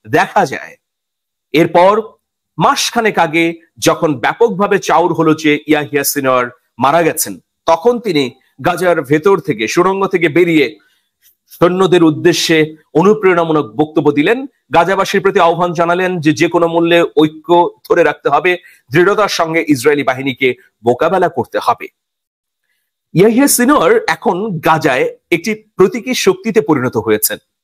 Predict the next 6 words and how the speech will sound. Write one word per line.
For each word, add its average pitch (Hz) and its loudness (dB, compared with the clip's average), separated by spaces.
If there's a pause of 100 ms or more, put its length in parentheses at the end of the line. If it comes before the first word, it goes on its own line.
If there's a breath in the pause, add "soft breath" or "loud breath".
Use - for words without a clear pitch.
(960)
গাজায় 202 4 (720)
এই 214 2
যে 240 0
ইয়াহিয়া 208 2
সিনোয়ারের 202 2
রণকৌশল, 165 0